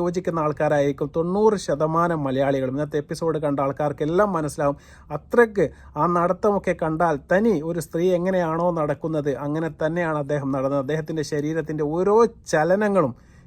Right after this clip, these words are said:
ഈ മായാമോഹിനി എന്ന് പറയുന്ന കഥാപാത്രത്തിന് വേണ്ടി അദ്ദേഹം അർപ്പിച്ചു എന്ന് മാത്രമാണ് എനിക്കിതിനെക്കുറിച്ച് പറയാനുള്ളത്. തീർച്ചയായിട്ടും അദ്ദേഹത്തിന് ഈ ഒരു എപ്പിസോഡ് അദ്ദേഹം തൂക്കി. തീർച്ചയായിട്ടും നൂറ് ശതമാനം അദ്ദേഹം വിജയിച്ചിരിക്കുകയാണ്. അദ്ദേഹത്തിന് തന്നെയാണ് ഈ ഒരു പരിപാടിയിൽ ഫസ്റ്റ് നേടാനുള്ള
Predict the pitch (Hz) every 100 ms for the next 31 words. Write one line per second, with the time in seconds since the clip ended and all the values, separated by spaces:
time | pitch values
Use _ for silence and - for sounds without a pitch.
0 | - - 156 156 147 160 156 156 147 156
1 | 151 151 147 147 147 135 139 156 160 156
2 | 151 147 151 143 143 139 131 156 147 151
3 | 139 135 143 - 202 208 185 156 147 143
4 | 139 147 180 151 139 135 131 135 147 139
5 | 135 143 139 135 139 147 156 151 165 180
6 | 165 151 - - - - 143 156 165 156
7 | 156 151 160 147 143 - 147 151 139 131
8 | 139 127 - 139 - 135 139 131 139 135
9 | 143 156 175 165 143 139 139 139 139 135
10 | 139 135 131 135 143 143 135 147 143 151
11 | 190 - - - 135 151 147 139 139 135
12 | 139 131 131 135 131 131 143 135 131 117
13 | - 131 131 131 131 123 127 - 139 131
14 | 131 127